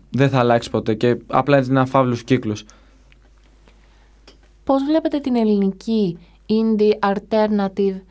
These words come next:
Speaker 2: σκηνή σήμερα; Υπάρχει χώρος για πρωτοτυπία και εξέλιξη;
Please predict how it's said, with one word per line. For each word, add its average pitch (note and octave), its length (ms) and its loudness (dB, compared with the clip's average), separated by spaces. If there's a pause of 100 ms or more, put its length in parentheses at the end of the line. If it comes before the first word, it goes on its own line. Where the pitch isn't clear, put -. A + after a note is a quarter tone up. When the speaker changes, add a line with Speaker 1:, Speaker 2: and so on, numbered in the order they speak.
(200)
Speaker 2:
σκηνή G3+ 460 -2
σήμερα; E3+ 600 -4 (200)
Υπάρχει G#3+ 540 0
χώρος F#3+ 400 -2
για F#3+ 120 -4
πρωτοτυπία F#3 680 -4
και F3+ 140 -10
εξέλιξη; F#3 720 -6